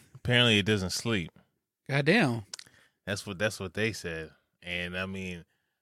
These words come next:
Speaker 1: I just let that shit roam around at night, and I'm like, "Fuck you, I'm going to bed." And I wake up
Speaker 2: <laughs> So
Speaker 1: and
Speaker 2: wait,
Speaker 1: it's
Speaker 2: who
Speaker 1: just
Speaker 2: takes care of it while you're at work?
Speaker 1: Um,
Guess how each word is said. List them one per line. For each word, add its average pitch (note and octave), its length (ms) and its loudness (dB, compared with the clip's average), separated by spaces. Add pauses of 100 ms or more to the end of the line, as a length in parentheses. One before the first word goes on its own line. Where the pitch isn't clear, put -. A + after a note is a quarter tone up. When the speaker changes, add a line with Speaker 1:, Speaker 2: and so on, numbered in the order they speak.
(400)
Speaker 1:
I C3+ 140 4
just B2 180 0
let A#2 160 2
that G#2 160 2
shit G2 240 -2
roam G2 220 0
around F#2+ 320 0
at E2 140 -2
night, E2 220 -4
and D#2+ 120 -6
I'm E2+ 180 -6
like, D#2+ 180 -10
"Fuck - 280 -4
you, F2+ 160 -2
I'm F#2 160 -2
going D#2+ 180 -6
to D#2 60 -12
bed." D#2+ 340 -6 (240)
And E2 120 -8
I F2+ 160 0
wake G#2+ 220 4
up A2 180 6 (140)
Speaker 2:
<laughs> - 140 -20
So G3+ 140 6
Speaker 1:
and A3+ 60 12
Speaker 2:
wait, G#3+ 60 12
Speaker 1:
it's F3+ 80 8
Speaker 2:
who A3+ 80 6
Speaker 1:
just G#3+ 100 0
Speaker 2:
takes - 180 2
care A3+ 200 6
of G#3 80 6
it F#3 80 6
while E3+ 200 6
you're E3+ 160 8
at D#3 80 6
work? E3+ 240 4 (1500)
Speaker 1:
Um, F#2+ 640 2